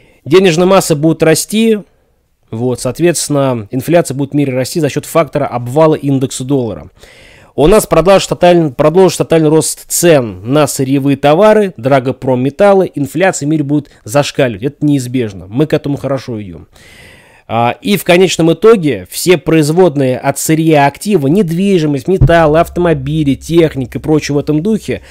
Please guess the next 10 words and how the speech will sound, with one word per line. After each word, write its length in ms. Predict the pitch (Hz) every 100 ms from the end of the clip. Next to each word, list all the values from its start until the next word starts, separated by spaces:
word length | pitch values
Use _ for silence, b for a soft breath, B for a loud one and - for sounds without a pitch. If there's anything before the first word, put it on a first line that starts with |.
| B
оно 240 | 123 143 196
будет 240 | 180 165
дорожать 760 | 131 165 170 151 160 120 - _
за 80 | 127
счёт 160 | 170 151
фактора 580 | - 180 160 - 120
роста 340 | 123 151 - 196
цен 160 | 156
на 200 | 131 160
сырьё. 880 | 156 - 135 143 135 110 127 113 92